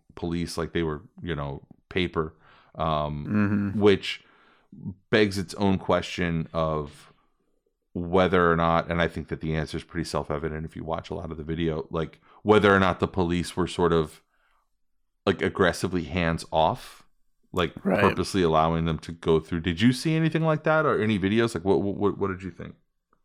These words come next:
Speaker 2: I, I didn't, I didn't watch many of the videos. I, I've had a <laughs> busy day, so I've just been, like, catching up on little bits of Twitter and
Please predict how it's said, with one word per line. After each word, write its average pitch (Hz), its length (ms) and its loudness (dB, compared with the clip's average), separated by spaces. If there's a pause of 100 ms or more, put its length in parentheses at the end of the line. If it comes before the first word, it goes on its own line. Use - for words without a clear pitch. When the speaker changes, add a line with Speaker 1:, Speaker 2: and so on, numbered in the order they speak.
(440)
Speaker 2:
I, 160 320 8
I 190 40 10
didn't, 196 400 8 (140)
I 170 160 8
didn't 190 240 8
watch 139 360 6
many 127 520 8
of 110 160 6
the 110 80 6
videos. 120 520 8
I, 113 280 8
I've 101 140 0 (100)
had 107 180 4
a 98 60 4
<laughs> 87 200 -2
busy 117 260 6
day, 117 380 8
so 120 160 4
I've 117 120 6
just 117 180 0
been, 120 100 6
like, 101 180 4
catching 117 320 4
up 117 180 6
on 104 160 6
little 107 340 8
bits - 280 2
of 98 240 0
Twitter 107 380 6
and 101 260 2